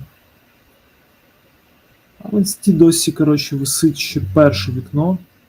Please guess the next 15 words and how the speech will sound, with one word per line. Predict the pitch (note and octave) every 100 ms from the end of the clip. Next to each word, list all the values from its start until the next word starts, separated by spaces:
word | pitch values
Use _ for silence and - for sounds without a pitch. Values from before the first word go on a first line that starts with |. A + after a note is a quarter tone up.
| _ _ _ _ _ _ _ _ _
Чи | - -
затримка, | - B2 B2 E3+ E3 D3+
я | C#3+
не | C3+
знаю, | C3 C#3+ -
дуже | D3 C#3 C#3
велика, | - - D3 D3 _
не | C#3+
зрозуміло. | C3+ C3+ C#3 C3+ - - _ -
А, | C#3+ C3 _ - _ _ _ -
все | - D3+
нормально, | E3 D#3 C#3 - - _ _
вже | C3+ C#3 C#3 B2+ _ - - _ -
поновилось. | C#2 C#2 C#2 - - - _ _ - - - _ _ -
Так. | D3